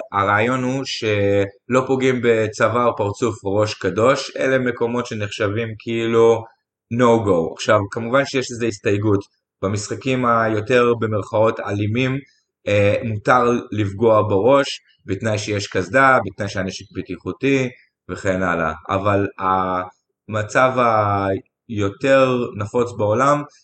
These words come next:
זה שהם פגיעות לצוואר ומעלה, לא, לא מכוונים לשם, לא פוגעים לשם,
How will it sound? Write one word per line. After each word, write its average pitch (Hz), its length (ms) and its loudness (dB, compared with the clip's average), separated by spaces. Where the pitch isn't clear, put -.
זה 107 180 -2
שהם 107 360 -2
פגיעות 117 380 2
לצוואר 104 720 0
ומעלה, 110 480 0
לא, 113 220 4
לא 117 180 4
מכוונים 120 440 -4
לשם, 117 320 -2
לא 113 240 2
פוגעים 117 280 -6
לשם, 131 320 0